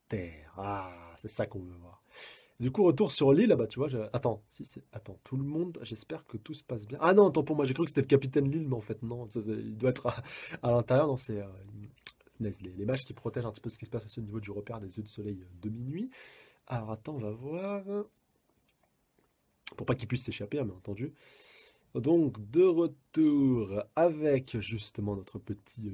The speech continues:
Yuno. Pareil aussi avec, euh, avec l'autre qui est juste derrière, c'est la pièce centrale. C'est quoi cette quantité absurde de mana ?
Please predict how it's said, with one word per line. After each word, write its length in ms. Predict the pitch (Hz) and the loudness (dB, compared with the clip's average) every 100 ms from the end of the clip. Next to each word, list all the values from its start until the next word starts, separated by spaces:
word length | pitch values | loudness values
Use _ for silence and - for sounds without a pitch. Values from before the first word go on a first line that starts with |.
| 95 | -10
Yuno. 1080 | 101 127 143 165 190 202 220 220 220 220 233 - - - - | -10 -10 -10 -8 -2 -2 0 -2 -2 -4 -8 -16 -20 -20 -4
Pareil 240 | 127 131 | 2 2
aussi 300 | 123 - 131 | 2 -2 -4
avec, 320 | 110 98 - | -4 -6 -8
euh, 200 | 98 90 85 87 92 - _ - | -12 -10 -14 -16 -18 -20 _ -10
avec 220 | 110 104 | -8 -4
l'autre 160 | 131 127 | -4 -4
qui 80 | 110 | -8
est 40 | |
juste 120 | 101 | -6
derrière, 300 | 110 107 135 | -4 -4 -6
c'est 140 | - 110 | -8 -6
la 100 | 104 | -4
pièce 240 | 135 139 | -2 -2
centrale. 380 | - 117 - 131 | -4 -8 -4 -4
C'est 220 | 143 - 107 | -4 -8 -4
quoi 200 | 151 156 | -4 -4
cette 240 | 120 - | -6 -10
quantité 380 | 117 - - 135 | -12 -10 -8 -6
absurde 380 | 135 - 147 135 | -8 -6 -6 -4
de 60 | |
mana ? 260 | 104 107 | -6 -6